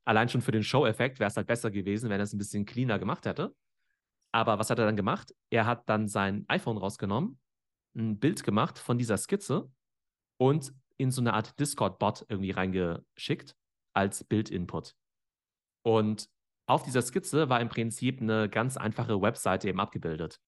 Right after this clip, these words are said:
Also dann hat er quasi diese, dieses Bild, was er aufgenommen hat, als Prompt genommen und dazu noch einen Textprompt hinzugefügt und hat gesagt im Prinzip, „Ja, bau mir eine Webseite, die A, B und C machen soll.“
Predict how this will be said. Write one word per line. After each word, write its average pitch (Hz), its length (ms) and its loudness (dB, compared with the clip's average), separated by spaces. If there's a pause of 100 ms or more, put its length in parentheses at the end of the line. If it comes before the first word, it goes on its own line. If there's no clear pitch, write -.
(100)
Also 107 160 -2
dann 110 160 0
hat 117 100 0
er 110 60 2
quasi 107 600 -2
diese, 104 500 2
dieses 98 300 -6
Bild, 160 320 2
was 156 140 0
er - 60 2
aufgenommen 156 360 -2
hat, 202 200 -2 (360)
als - 180 -2
Prompt 196 300 -2
genommen 113 420 0 (500)
und 208 180 4
dazu 139 260 2
noch 131 240 0
einen 117 340 0 (280)
Textprompt - 540 -4
hinzugefügt 151 640 -4 (340)
und 117 100 0
hat 120 120 -2
gesagt 117 320 0
im 117 80 -4
Prinzip, 113 460 -4 (220)
„Ja, 107 400 2
bau 117 140 6
mir 139 80 4
eine 120 120 6
Webseite, 123 800 2 (460)
die 117 420 -4 (800)
A, 120 140 2
B 117 140 6
und 107 100 4
C 110 160 2
machen 98 260 0
soll.“ 76 260 -6